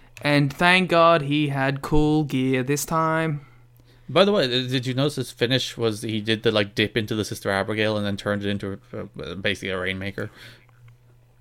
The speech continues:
Speaker 1: Uh, was these days, he, he did, like, the dip, threw him up, and then the discus lariat, yeah.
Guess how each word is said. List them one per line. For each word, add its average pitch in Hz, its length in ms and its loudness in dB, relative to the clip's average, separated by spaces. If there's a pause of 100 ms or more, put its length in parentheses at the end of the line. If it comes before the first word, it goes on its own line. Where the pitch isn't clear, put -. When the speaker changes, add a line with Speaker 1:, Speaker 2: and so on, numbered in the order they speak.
(280)
Speaker 1:
Uh, 143 100 0
was 135 200 -2
these 143 240 -2
days, 131 360 2
he, 131 140 0
he 135 180 -2
did, 135 220 -4
like, 123 200 -4
the 139 60 -8
dip, 131 340 -4
threw 135 180 -6
him 127 80 -4
up, 127 140 -4
and 127 100 -8
then 120 100 -6
the 123 60 -10
discus 120 460 -10
lariat, 123 360 -6
yeah. 127 180 -8